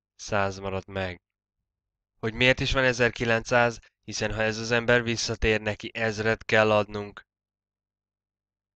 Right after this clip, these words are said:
míg ennek az embernek kilencszázat már odaadtunk, tehát az ezerkilencszáz azonban nincs ezerkilencszáz dollár,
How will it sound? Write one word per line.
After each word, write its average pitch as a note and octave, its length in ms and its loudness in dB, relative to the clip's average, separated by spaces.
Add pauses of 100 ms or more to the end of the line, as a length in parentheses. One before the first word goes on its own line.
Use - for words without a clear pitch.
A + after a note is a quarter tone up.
(180)
míg G2+ 240 -8
ennek G2+ 260 -2
az G2 140 -8
embernek G2 460 -2
kilencszázat G2+ 680 -4
már G2 200 -4
odaadtunk, G2+ 640 -4
tehát F#2+ 260 -6
az F#2+ 120 -12
ezerkilencszáz G2 920 -4
azonban G2+ 340 -8
nincs A2+ 320 -6
ezerkilencszáz G2 1080 -4 (500)
dollár, G2+ 640 0